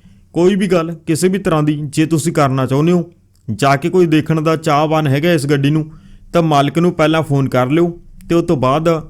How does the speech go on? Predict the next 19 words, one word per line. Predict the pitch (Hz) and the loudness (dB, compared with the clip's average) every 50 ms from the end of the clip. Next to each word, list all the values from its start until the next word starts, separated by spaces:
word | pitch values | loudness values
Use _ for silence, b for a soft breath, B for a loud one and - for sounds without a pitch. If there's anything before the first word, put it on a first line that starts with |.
| - - 127 117 | -10 -6 -2 0
ਗੱਲ | 135 131 131 131 | 0 2 0 0
ਕਰਕੇ | 113 131 123 120 110 - 165 165 | -2 -2 -2 -2 -2 -2 -2 -2
ਪੂਰੀ | 160 165 - 156 147 147 147 147 | -2 -2 -2 0 0 0 0 0
ਆਪਦੀ | 143 135 131 123 135 139 147 139 | 0 0 0 -2 -4 -6 -6 -4
ਤਸੱਲੀ | - 135 - - 135 135 139 127 | -4 -4 0 0 0 0 0 0
ਕਰਕੇ | 127 123 120 - 160 | 0 -2 -2 -2 -4
ਪਹਿਲਾਂ | 156 160 156 156 160 160 156 156 - - _ _ _ _ _ - - | -2 0 0 0 0 -2 -4 -8 -14 -20 _ _ _ _ _ -8 -8
ਜਾ | 113 107 - 139 131 127 127 | -6 -4 0 0 0 0 0
ਕੇ | 127 - 151 | 0 0 -2
ਦੇਖ | 139 120 127 127 131 127 | 0 2 0 0 0 0
ਕੇ | - 180 180 175 165 b b b b b b b b b b b b _ _ | 2 2 2 2 0 b b b b b b b b b b b b _ _
ਤੇ | 160 160 160 156 160 160 160 160 - - - - - 127 113 | 0 2 2 4 4 2 2 0 -2 -6 -10 -8 -8 -2 0
ਗੱਡੀ | 151 131 127 147 151 | 0 2 2 2 2
ਨੂੰ | 160 165 160 | 2 0 -2
ਤੋਰ | 147 151 - 151 151 151 147 | -2 -2 0 0 0 0 0
ਕੇ | 135 175 156 | 0 0 0
ਟਰਾਈ | 151 147 147 143 147 143 | 0 0 2 2 2 2
ਲੈ | 139 139 139 | 2 0 0
ਕੇ | 135 - 170 | 2 2 0